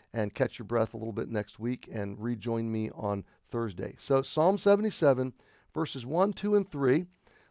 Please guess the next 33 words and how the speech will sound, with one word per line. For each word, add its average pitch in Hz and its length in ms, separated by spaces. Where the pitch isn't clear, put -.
the 131 80
psalmist 160 680
says 151 420
he 131 120
just 113 280
ran 147 340
to 165 100
God 131 500
and 120 220
it 113 140
didn't 131 220
seem 127 240
to 120 80
make 113 240
a 107 40
difference. - 600
Um, 123 640
in 123 100
fact, 147 360
verses, 123 520
uh, 113 120
three, 143 640
he 127 100
says, 123 260
"I 127 100
remembered 143 540
God 117 320
and 113 140
my 113 140
trouble 120 420
seemed 131 320
to 113 140
grow. 127 420